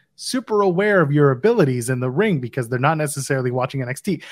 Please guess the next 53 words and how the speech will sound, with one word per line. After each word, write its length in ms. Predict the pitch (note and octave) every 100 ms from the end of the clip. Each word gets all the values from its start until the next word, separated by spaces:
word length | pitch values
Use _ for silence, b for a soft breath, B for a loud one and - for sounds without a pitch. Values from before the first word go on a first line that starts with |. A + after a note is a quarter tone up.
| B
They've 180 | F3 F3+
seen 320 | - A#3 D4
Tiffany 340 | D#4 G3 D3+ D3
a 60 |
few 140 | C3+ C3
times, 260 | A#2+ A#2
which 120 | B2+ -
I 180 | F#3 A#3+
really 260 | G3 D#3+ C#3+
appreciate 540 | - D3 C#3+ C#3 C3
the 80 | -
fact 360 | - C3 C3 B B -
that 140 | D3
Tiffany 240 | F#3 E3
Stratton 300 | C#3+ E3 D3
has 160 | C3 C#3
at 100 | C#3
least 180 | D#3 D3+
appeared 340 | - D#3+ F3+
on 140 | E3+ D3+
programming, 540 | D#3+ D3 C#3+ D3 C#3 B B
putting 260 | - E3+ E3+
over 240 | D#3 C#3+
her, 280 | C3 C#3 C#3+
her 140 | C#3+ C#3+
talents 480 | D#3+ D3+ D3+ D3
and 100 | C3+
her 80 | B2
shows 320 | - D#3+ D3+
and 80 | B2+
her 60 | C3
match. 300 | D#3+ D#3 - B B _
But 280 | D3 C#3+ _ _
in 120 | F#3
terms 240 | E3+ F#3 D#3+
of 80 |
in-ring 460 | D#3+ E3 D#3 D3+ C#3+
and, 120 | C3+
and 240 | D3 C3 B2+
watching 340 | D3+ E3+ D3+
her 100 | -
develop 460 | C3 A#2+ D#3+ D3+ C#3+
or 200 | D#3+ C3
be 340 | B2 F3 E3 D3+ B B _ _ -
on 240 | F#3 F#3
screen 380 | F3+ E3 F#3 F3+
in 100 | C#3+
front 220 | F3 G3+
of 60 | C#3
us 320 | B2 - -
wrestling 540 | D3+ C3 F#3+ - C#3+ C3
a 40 |
match, 360 | E3+ D#3 C#3